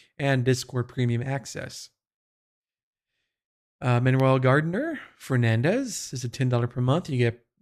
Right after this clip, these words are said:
private member feed, unlimited tabs, more perks coming soon. They're, they are a musician and content creator with a thriving creative community,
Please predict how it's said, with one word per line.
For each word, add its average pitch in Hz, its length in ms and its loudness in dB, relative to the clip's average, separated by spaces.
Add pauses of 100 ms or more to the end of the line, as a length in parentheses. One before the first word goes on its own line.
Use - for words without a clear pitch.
(140)
private 131 280 2
member 147 260 0
feed, 175 400 0 (640)
unlimited 147 480 2
tabs, 139 440 0
more 131 160 0
perks 139 360 -2
coming 131 260 0
soon. 120 480 -2 (1120)
They're, 123 420 4
they 127 200 4
are 127 160 6
a 123 40 4
musician 160 540 2
and 135 100 -4
content 156 360 -4
creator 160 260 0
with 147 180 0
a 127 60 0
thriving 131 400 0
creative 127 400 0
community, 160 680 0